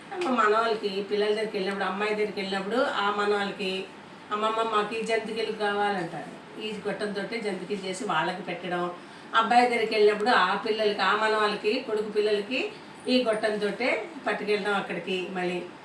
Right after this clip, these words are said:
చేసేయడం. ఇలా మొత్తం మా అమ్మాయికి ఈ రకంగా ఇచ్చేసాను. వాళ్ళు ఎక్కువ తింటారు ఇవి చేసుకుంటారని, ఆ, వాళ్ళకి ఇచ్చేసాను అనమాట. కొడుకు పిల్లలకి జ-, చేగోడీలు ఇష్టం,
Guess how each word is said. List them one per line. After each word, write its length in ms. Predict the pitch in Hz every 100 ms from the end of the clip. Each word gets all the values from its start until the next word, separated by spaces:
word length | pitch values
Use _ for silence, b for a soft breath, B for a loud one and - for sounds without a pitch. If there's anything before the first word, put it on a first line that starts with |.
| - - -
చేసేయడం. 440 | 220 208 196 180 - -
ఇలా 480 | 208 247 254 214 269
మొత్తం 260 | 254 226 254
మా 100 | 285
అమ్మాయికి 480 | 254 254 269 247 202 - -
ఈ 120 | 220 208
రకంగా 380 | 190 208 214
ఇచ్చేసాను. 500 | 247 202 214 208 208
వాళ్ళు 240 | 190 208 208
ఎక్కువ 220 | - 262
తింటారు 400 | 214 175 185 180
ఇవి 320 | 170 196 269 208
చేసుకుంటారని, 840 | 175 - 175 170 170 190 269 427 - B B B B - - -
ఆ, 80 | 202
వాళ్ళకి 420 | 208 208 208 208
ఇచ్చేసాను 800 | 254 214 180 170 170 170 180 160
అనమాట. 280 | 160 160 165
కొడుకు 300 | 214 220 214
పిల్లలకి 360 | 220 214 208 233
జ-, 360 | 202 190 190
చేగోడీలు 440 | 226 247 247 202 147
ఇష్టం, 220 | -